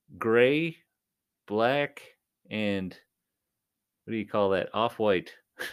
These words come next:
<laughs> Maybe it's supposed to be regular white, but the place needs a good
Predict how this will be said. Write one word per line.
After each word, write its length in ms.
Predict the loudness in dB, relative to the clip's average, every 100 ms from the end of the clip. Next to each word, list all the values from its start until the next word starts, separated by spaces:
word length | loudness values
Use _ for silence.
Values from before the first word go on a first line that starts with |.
| -16 -20 _ _ -8
<laughs> 60 | -6 -4 -6 -6 -6 -8 -8 -14 -12 -16 -20 -20 _ 2
Maybe 220 | 4 6
it's 140 | 2
supposed 340 | 0 0 0 0
to 60 |
be 100 | 2
regular 420 | 4 4 4 4 6
white, 300 | 6 4 2
but 220 | 0 0
the 80 | -4
place 340 | 0 0 -2
needs 280 | -6 -6 -6
a 40 |
good 320 | -6 -4 -4